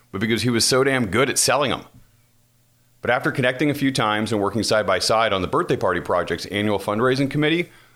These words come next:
Julian and I struck up a genuine friendship. In twenty seventeen, he and I started working together on his etiquette company, The Dapper Diplomat, and his planning company, Julian Lever Events.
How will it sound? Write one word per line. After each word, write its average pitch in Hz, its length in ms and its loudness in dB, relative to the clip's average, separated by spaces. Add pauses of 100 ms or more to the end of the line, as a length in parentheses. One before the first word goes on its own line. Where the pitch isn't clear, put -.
(440)
Julian 120 320 2
and 104 80 2
I 95 140 0
struck 98 260 0
up 85 100 -2
a 85 60 -2
genuine 90 480 0
friendship. 76 500 -4 (720)
In 101 120 -2
twenty 120 200 0
seventeen, 131 680 0 (280)
he - 140 -4
and 113 80 0
I 110 60 0
started 110 240 2
working 101 300 0
together 95 300 2
on 82 100 0
his 73 120 -2
etiquette 120 320 -2
company, 135 380 0
The 104 140 -2
Dapper 90 260 0
Diplomat, 131 560 -2 (320)
and 95 80 0
his 85 80 -2
planning 131 340 -2
company, 90 380 0
Julian 92 340 0
Lever 82 280 0
Events. 80 420 -2